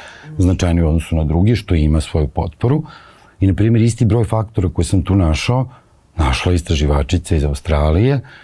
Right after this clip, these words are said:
koja je pročitala moj članak, a ona se pritom bavi neuronaukama.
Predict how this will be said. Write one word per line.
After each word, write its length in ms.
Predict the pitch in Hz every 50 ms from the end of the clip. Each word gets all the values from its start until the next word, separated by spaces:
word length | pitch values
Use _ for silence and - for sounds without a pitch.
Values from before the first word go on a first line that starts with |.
| - - _ _ -
koja 120 | - 98
je 60 | 85
pročitala 420 | - 98 98 92 82 78 - 92 85
moj 140 | 85 82 80
članak, 580 | - - 90 82 87 104 123 135 131 131 -
a 40 | - -
ona 180 | 82 80 82
se 140 | 80 - -
pritom 280 | - 80 76 - 85 76
bavi 240 | 85 85 82 76
neuronaukama. 920 | 80 80 78 78 73 78 76 76 78 78 80 85 - - 123 127 147 -